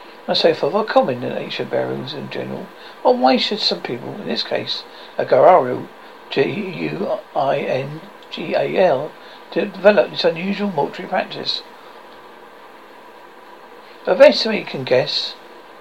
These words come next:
is that the, s-, the skulls were used to give the infants added protection. Children didn't always become fully human to receive their souls until the first haircut, usually around two years of age.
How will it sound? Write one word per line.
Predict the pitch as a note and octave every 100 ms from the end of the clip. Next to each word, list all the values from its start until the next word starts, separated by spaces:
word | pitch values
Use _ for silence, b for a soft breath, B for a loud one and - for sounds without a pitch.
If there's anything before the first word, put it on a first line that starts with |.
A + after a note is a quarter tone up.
| - - -
is | D#3+ D#3+
that | F3 - - - - - - -
the, | F#3+
s-, | - - -
the | F#3
skulls | G3+ - G#3+ D3+ C#3+ E3+
were |
used | E3+ F3 F3+
to | F#3+
give | F#3 F3+
the | F#3 - - - - - -
infants | - D#3 - - - - B B B
added | E3+ D3+
protection. | - - C3 - - A#2 C3 - - - - - - -
Children | - C4+ A3+
didn't | F#3 G3
always | F#3 F3+ D3 - - - G#3
become | G3 F#3+ F3+ E3+
fully | - G3 F3+
human | G#3+ F3 B2+
to | B2+ B B B
receive | E3+ - F#3
their | E3+
souls | E3 - E3 - - -
until | - -
the | A#2
first | - - B2+ - - B B B
haircut, | - E3 - - C#4+
usually | A3+ E3 B2+
around | B2 D3 C#3+
two | - G3
years | D#3 G2+ E2 -
of | F2
age. | F#2 D2 -